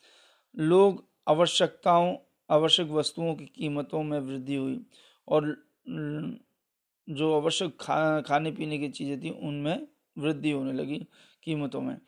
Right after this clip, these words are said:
खाद्यान्न की कमी हुई, बढ़ती हुई बेरोजगारी और देश की दयनीय आर्थिक स्थिति को लेकर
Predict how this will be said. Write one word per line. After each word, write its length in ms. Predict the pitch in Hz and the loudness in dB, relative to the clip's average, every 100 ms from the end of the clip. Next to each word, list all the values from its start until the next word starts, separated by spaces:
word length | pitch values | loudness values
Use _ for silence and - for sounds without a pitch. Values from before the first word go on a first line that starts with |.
| _ _ _ 143 | _ _ _ 2
खाद्यान्न 460 | 143 135 156 170 | 2 4 0 0
की 100 | 151 | -4
कमी 340 | 123 139 143 151 | -4 -4 -2 -4
हुई, 440 | 151 156 160 196 _ _ _ _ 160 | -4 -6 -8 -10 _ _ _ _ -6
बढ़ती 420 | 139 165 165 196 | 6 6 6 -2
हुई 360 | 151 170 170 - | 0 0 -2 -6
बेरोजगारी 960 | 160 151 147 147 131 147 147 147 160 - _ - | -4 0 0 0 -2 2 2 2 -4 -8 _ -2
और 200 | 147 139 | -2 0
देश 420 | 135 165 165 - | 0 0 0 -4
की 180 | 151 147 - 160 | -6 -8 -10 0
दयनीय 380 | 147 147 156 | 0 2 -2
आर्थिक 500 | 160 - 151 131 143 | -4 0 -2 -2 -8
स्थिति 400 | 139 - 131 147 | -8 -8 -8 -6
को 360 | 139 - 143 - _ _ _ - | -6 -6 -8 -10 _ _ _ -2
लेकर 500 | 175 190 - 151 | 4 4 4 -4